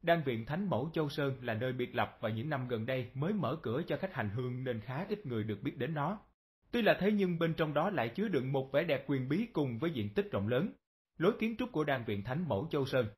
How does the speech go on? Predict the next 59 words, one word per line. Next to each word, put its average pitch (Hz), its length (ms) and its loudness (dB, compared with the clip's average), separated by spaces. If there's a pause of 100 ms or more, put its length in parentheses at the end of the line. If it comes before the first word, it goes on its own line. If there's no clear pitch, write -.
(160)
chẳng 151 180 2
khác 226 220 -2
gì 143 200 2
một 135 220 -2
tòa 131 160 4
lâu 151 160 4
đài 120 280 2
cổ 131 220 0
kính 220 180 0
nằm 117 160 2
ẩn 143 260 -2
mình 120 200 0
giữa 117 200 0
khu 156 200 0
rừng 127 220 0
xanh 151 240 -2
ngát 190 240 -2
mà 123 80 0
chúng 143 160 -6
ta 131 160 4
hay 135 140 -2
ví 160 180 0
như 196 180 4
một 143 220 -2
góc 196 220 0
châu 156 140 2
Âu 151 240 2
giữa 135 120 2
lòng 120 200 0
Việt 107 180 -4
Nam. 123 160 4 (600)
Đan 208 180 8
viện 156 260 4
được 147 140 4
xây 202 160 2
dựng 135 220 2
không 165 220 2
xi 160 160 2
măng 143 180 0
cốt 196 200 0
thép, 233 200 2 (360)
chỉ 160 100 4
có 208 120 4
giàn 135 300 2
giáo 170 320 2
và 127 80 4
công 143 200 0
sức 220 180 -4
của 185 100 2
vài 131 140 2
chục 104 200 -4
thầy 110 160 -2
trò 107 180 0
cùng 110 220 -2
thợ 113 200 0
địa 110 240 0
phương 113 220 0
dựng 101 160 -2
nên. 127 180 2